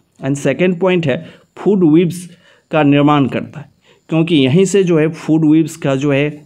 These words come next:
जो साइक्लिंग होते हैं फूड प्रोस-, साइकिल, उस चीज़ को भी कंप्लीट करता है। तो इसके बगैर जो है फूड साइकिल भी कहीं ना कहीं डिस्ट्रॉयड हो जाता है।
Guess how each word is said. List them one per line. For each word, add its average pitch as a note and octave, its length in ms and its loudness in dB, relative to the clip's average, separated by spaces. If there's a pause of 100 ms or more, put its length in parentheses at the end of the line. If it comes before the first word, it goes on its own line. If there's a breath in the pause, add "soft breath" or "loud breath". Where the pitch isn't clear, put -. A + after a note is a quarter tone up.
जो C3+ 140 -2
साइक्लिंग C#3+ 560 -2
होते D3 220 -2
हैं C#3+ 120 -4
फूड D3 240 -4
प्रोस-, B2 380 -6
साइकिल, C#3 460 -4 (460 loud breath)
उस - 360 -6
चीज़ D#3 280 -2
को F3 180 0
भी F3 160 2
कंप्लीट E3 580 -2
करता A2+ 320 -4
है। - 140 -14 (560 soft breath)
तो D#3+ 100 -4
इसके F3 360 0
बगैर E3 420 2
जो F3 160 0
है E3+ 180 2
फूड F3 320 -2
साइकिल D#3+ 420 -2
भी E3+ 160 0
कहीं D#3 200 -2
ना D#3+ 120 -2
कहीं D#3 320 -2
डिस्ट्रॉयड C3+ 500 -2
हो A2+ 120 -2
जाता - 280 -12
है। - 60 -18